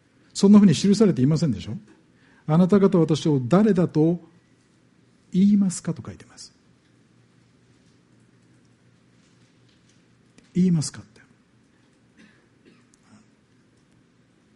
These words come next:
つまりここでイエス様がお聞きになったことは、お聞きになろうとしたことは、「あなたたちは私を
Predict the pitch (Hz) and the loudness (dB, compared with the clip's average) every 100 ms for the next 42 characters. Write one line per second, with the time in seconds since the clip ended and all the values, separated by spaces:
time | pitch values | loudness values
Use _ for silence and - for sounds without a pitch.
0 | _ _ _ _ - 214 143 147 170 175 | _ _ _ _ -2 0 0 -2 2 4
1 | 190 180 135 131 135 - 175 175 139 120 | 4 0 0 -4 -4 -2 0 0 -4 -8
2 | 107 120 113 120 - 131 - 180 170 202 | -8 -8 -6 -6 -8 -10 -2 0 2 0
3 | 208 - 117 110 117 127 107 - - - | -2 -4 -8 -8 -6 -6 -6 -10 -20 -20
4 | - - _ - 175 214 220 208 151 - | -20 -20 _ 2 4 6 4 2 0 -2
5 | 104 117 98 - _ _ _ - 143 147 | -6 -6 -6 -12 _ _ _ -4 0 4
6 | 208 202 208 190 175 | 4 2 2 4 4